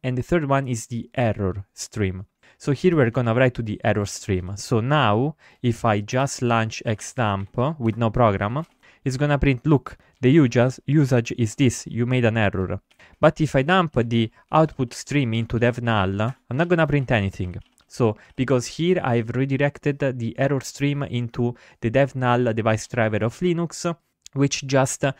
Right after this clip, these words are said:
discard its output. If I were to say a simple printf instead, so like instead of fprintf, I do a printf like this, now it's still gonna print it because it's printing on a standard output, and the standard output is characterized by a one on the pipe.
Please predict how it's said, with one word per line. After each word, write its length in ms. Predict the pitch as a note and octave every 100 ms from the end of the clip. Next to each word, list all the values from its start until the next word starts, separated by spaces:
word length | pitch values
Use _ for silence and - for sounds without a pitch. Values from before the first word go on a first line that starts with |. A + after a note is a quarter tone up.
| - _ B2+
discard 540 | B2 - B2 A2+ A2+ _
its 240 | A#2 - - -
output. 460 | G2+ F2+ - G2+ - - - _ - -
If 160 | B2 -
I 80 | C3
were 140 | F3
to 140 | - D#3
say 220 | C#3 A2+
a 100 | G#2+
simple 360 | - C3+ A2+
printf 560 | G#2 C#3+ C#3+ B2+ G2+ -
instead, 680 | G#2 - G#2+ F#2 F#2 A#2 C3+
so 160 | - G#2
like 260 | G2 F#2+
instead 280 | G#2+ - C#3
of 220 | A#2+ - _ - _
fprintf, 600 | D3+ D#3 - C#3 B2 G#2+ G2+
I 80 | A2
do 140 | A2
a 60 | G2+
printf 440 | B2 C3 B2 -
like 220 | B2 C#3+
this, 340 | D3+ D#3+ - F3 F3+ - _ _ -
now 340 | C3 D3 D#3
it's 140 | C#3+ -
still 160 | F#3
gonna 240 | F3 D#3+ D3
print 280 | F3 C#3+ G#2+
it 220 | - G2+
because 400 | A2 E3 F3+ -
it's 200 | C3+ -
printing 420 | - D3+ D3 C#3
on 140 | B2 A#2
a 40 |
standard 540 | - - C3 B2+ A#2
output, 500 | A2+ F#2+ - G2+ - - - _
and 160 | C3+ B2+
the 60 | A#2
standard 500 | - E3 D#3+ C3+ D#3
output 400 | D#3+ - D#3+ -
is 220 | A2+ -
characterized 760 | C#3+ C#3+ - B2 B2 B2 -
by 120 | A2+
a 120 | G#2 G#2
one 300 | A2+ A2+ A2
on 100 | G#2
the 100 | G2
pipe. 380 | F2+ F2 -